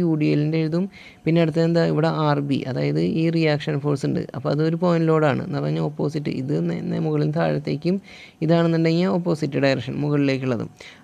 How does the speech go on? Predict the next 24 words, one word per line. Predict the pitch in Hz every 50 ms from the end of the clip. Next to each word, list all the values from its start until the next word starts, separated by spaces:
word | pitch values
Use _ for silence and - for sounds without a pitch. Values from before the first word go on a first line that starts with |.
| - 139
അപ്പോൾ | 139 147 160 170 175
നമ്മൾ | 170 170 180 185 175
shear | - 170 160 147 151
ഫോഴ്സ് | 160 151 143 160 160
at | 160 180 170 165
B | 180 180 170 165
രണ്ടെണ്ണം | 160 156 156 156 151 139 131
ഉണ്ടാവും, | 120 107 - - - - - - _ - -
അല്ലേ? | 151 139 127 127 135 127 -
shear | 143 143 143 135 -
ഫോഴ്സ് | 151 147 139 - 156
at | 151 156 160 156 151
B | 151 165 185 202 - - - - - - -
രണ്ടെണ്ണം | 156 156 156 151 156 151 139 127
ഉണ്ട്, | 123 127 120 - 135
രണ്ടെണ്ണം | 139 147 147 151 147 147 151
ഞാൻ | 147 147 147
ഇവിടെ | - 156 160 165
എഴുതിയിട്ടുണ്ട്. | 165 156 143 135 127 127 117 104 95 - - - - - - - - -
അപ്പോൾ | 139 160 170
നി-, | 165 160 151 131 143
എഴുതുമ്പോൾ | 156 160 156 156 160 170 185 190
നിങ്ങളും | 185 180 175 185 190 180
അത് | 175